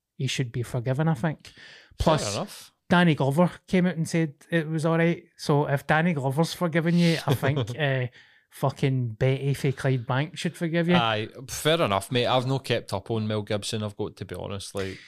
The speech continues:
Speaker 2: I just
Speaker 1: Aye.
Speaker 2: kinda, like, wrote him off.
Speaker 1: 'Cause a lot of people, what I, I don't know if it's funny, right? But, y-, you know, R. Kelly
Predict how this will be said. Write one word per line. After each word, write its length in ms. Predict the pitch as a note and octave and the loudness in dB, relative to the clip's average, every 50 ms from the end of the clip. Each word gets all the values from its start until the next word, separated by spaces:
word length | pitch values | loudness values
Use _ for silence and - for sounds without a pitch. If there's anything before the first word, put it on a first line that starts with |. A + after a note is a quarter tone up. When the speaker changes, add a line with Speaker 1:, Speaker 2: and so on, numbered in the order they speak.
| - - | -10 -10
Speaker 2:
I 60 | G#2 | -8
just 180 | G2 G#2+ G2+ F#2+ | -6 -4 -4 -4
Speaker 1:
Aye. 60 | - | -2
Speaker 2:
kinda, 240 | - G2+ G2 F#2+ G2 | -2 -4 -4 -4 -4
like, 160 | F#2+ G2 - | -6 -6 -6
wrote 160 | G2+ G2+ F#2+ | -6 -6 -6
him 80 | F#2+ F#2 | -4 -4
off. 420 | F#2 F#2 F#2+ F#2+ - - - - _ _ _ _ _ _ _ _ _ _ _ _ _ - | -4 -4 -4 -6 -8 -14 -16 -18 _ _ _ _ _ _ _ _ _ _ _ _ _ 2
Speaker 1:
'Cause 320 | - F#3+ F3 C3 - - _ _ _ _ _ _ _ _ _ _ _ _ _ _ _ _ _ _ _ _ _ | 2 4 4 2 -2 -12 _ _ _ _ _ _ _ _ _ _ _ _ _ _ _ _ _ _ _ _ _
a 120 | F3 D#3 | -2 0
lot 420 | D3 D3 D#3 E3 F3 G3 - - G#3 | 0 2 4 4 4 4 2 0 -4
of 100 | - - | 0 2
people, 540 | - F#3 F3 - - F3+ E3+ E3 D#3+ - - | 2 0 2 -2 0 0 0 0 -2 -4 -8
what 200 | - D3+ D#3+ F#3 F#3 | -2 0 2 4 4
I, 280 | F#3+ G3+ G3+ F#3+ G3 - - - - - - F3+ - | 4 4 4 2 0 -2 -8 -14 -14 -10 -10 -4 -4
I 80 | D3+ | -4
don't 180 | C#3+ - D#3 D#3+ | -2 -2 -2 -2
know 60 | D#3 D3 | -2 -4
if 140 | C3+ - | -4 -4
it's 120 | C3+ - - | -8 -10 -10
funny, 540 | - - - C3+ C3 C3 C3+ C#3+ C#3+ C#3 - _ | -12 -8 -6 -4 0 0 2 0 0 -2 -6 _
right? 380 | D3+ C3 C3+ C#3 D3+ D#3 D3 - _ _ _ _ _ _ | -6 -2 0 0 0 0 -2 -6 _ _ _ _ _ _
But, 120 | D3 C3+ | -8 -8
y-, 1300 | C3+ A#2+ - _ A2 _ _ _ _ _ _ _ _ _ _ _ _ _ _ _ _ - - - - E3+ - | -8 -12 -18 _ -20 _ _ _ _ _ _ _ _ _ _ _ _ _ _ _ _ -20 -20 -12 -10 -8 -4
you 140 | - C#3 C#3+ | -2 0 0
know, 200 | C3+ C3 A#2+ - - _ _ _ _ _ _ - | 0 0 -2 -4 -10 _ _ _ _ _ _ 0
R. 180 | C3 C#3 C#3+ - - | 2 2 2 0 -4
Kelly 520 | - - D#3 C3+ C3 C3 C#3+ D3 D3 C3 | -2 0 0 0 2 2 2 0 0 0